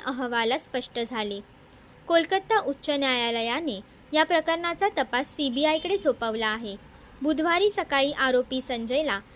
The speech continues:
सीबीआयच्या ताब्यात दिले गेले. डॉक्टरांच्या सुरक्षेसाठी कायदा करावा याची मागणी करत देशभरातील डॉक्टर संपावर आहेत. या प्रकरणात एक नवा खुलासा समोर आल्यामुळे आरोप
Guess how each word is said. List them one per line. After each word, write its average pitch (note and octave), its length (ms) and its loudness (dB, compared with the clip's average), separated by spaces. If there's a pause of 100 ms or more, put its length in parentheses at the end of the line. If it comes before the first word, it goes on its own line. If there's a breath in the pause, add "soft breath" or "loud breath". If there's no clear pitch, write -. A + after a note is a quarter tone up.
(160 loud breath)
सीबीआयच्या F4 600 2
ताब्यात B3 360 2
दिले A3+ 280 -4
गेले. G#3+ 300 -4 (420)
डॉक्टरांच्या E4 600 2
सुरक्षेसाठी C#4 760 -2
कायदा B3+ 420 0
करावा A#3 460 -2 (380 loud breath)
याची D4+ 280 2
मागणी E4 380 0
करत B3+ 240 0
देशभरातील D4+ 800 -2
डॉक्टर C#4 340 -2
संपावर A3+ 560 -2
आहेत. G#3 280 -8 (500 loud breath)
या D#4 140 6
प्रकरणात F4+ 580 -2
एक - 220 -4
नवा E4 280 0
खुलासा C4+ 440 -2
समोर A#3 360 -6
आल्यामुळे A3+ 560 -2 (380 loud breath)
आरोप C#4+ 300 6